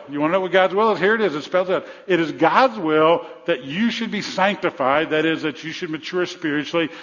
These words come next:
that you should avoid sexual immorality, literally, so you should avoid porneia. It's a very broad Greek word. Porneia is, it means any type of sex outside of marriage. So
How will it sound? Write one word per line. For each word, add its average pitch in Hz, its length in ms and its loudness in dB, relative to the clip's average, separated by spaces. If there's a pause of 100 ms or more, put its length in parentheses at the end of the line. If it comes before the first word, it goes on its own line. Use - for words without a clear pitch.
(280)
that 175 240 0
you 202 240 2
should 233 220 -2
avoid 170 500 2
sexual 185 580 -2
immorality, 160 760 2
literally, 185 420 2
so - 140 -8
you 151 240 -4
should 180 200 -6
avoid 151 460 -4
porneia. 160 640 2 (220)
It's 156 180 -2
a 147 60 -4
very 165 320 0
broad 165 460 2
Greek 185 300 0
word. 151 380 0
Porneia 175 480 -2
is, 151 300 -2 (240)
it 165 120 0
means 151 200 0
any 196 180 -2
type 175 300 0
of 175 100 -4
sex 170 260 -4
outside 151 400 0
of 147 60 -2
marriage. 139 380 0
So 160 320 -2